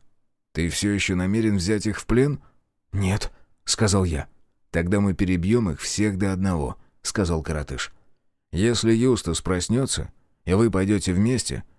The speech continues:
советую держаться подальше от его штуцера. Выстрел из него не отличает друзей от врагов».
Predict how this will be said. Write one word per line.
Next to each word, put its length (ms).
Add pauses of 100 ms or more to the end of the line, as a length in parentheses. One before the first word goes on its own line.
советую 460
держаться 420
подальше 520
от 120
его 180
штуцера. 520 (340)
Выстрел 580
из 120
него 280
не 160
отличает 680
друзей 440
от 100
врагов». 480